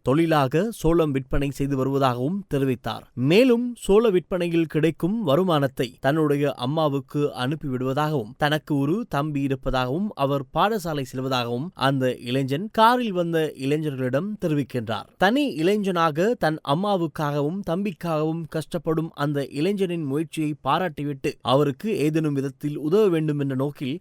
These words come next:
விற்பனைக்காக கொண்டு வரப்பட்ட இருநூறு சோளங்களையும் காரில் வந்த இளைஞர்கள் இருபத்து ஐந்தாயிரம் ரூபாய் கொடுத்து வாங்கிக் கொள்கின்றனர். அதனை அடுத்து அந்த இளைஞனோடு இணைந்து அந்த பகுதியில் வருகை தந்த அனைவருக்கும் அன்னதானமாக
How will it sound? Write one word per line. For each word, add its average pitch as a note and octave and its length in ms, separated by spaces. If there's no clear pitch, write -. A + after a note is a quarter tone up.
விற்பனைக்காக G#3 760
கொண்டு G3 260
வரப்பட்ட F#3+ 720
இருநூறு F3+ 460
சோளங்களையும் D#3+ 640
காரில் F3 440
வந்த C#3+ 320
இளைஞர்கள் D3+ 680
இருபத்து A3 520
ஐந்தாயிரம் F3 580
ரூபாய் D3+ 340
கொடுத்து E3 480
வாங்கிக் D#3 440
கொள்கின்றனர். A#2+ 500
அதனை C3 380
அடுத்து D3 420
அந்த D3+ 240
இளைஞனோடு D3+ 720
இணைந்து C3+ 500
அந்த G3 260
பகுதியில் A#3 500
வருகை F3+ 260
தந்த E3 340
அனைவருக்கும் D#3+ 800
அன்னதானமாக D3 880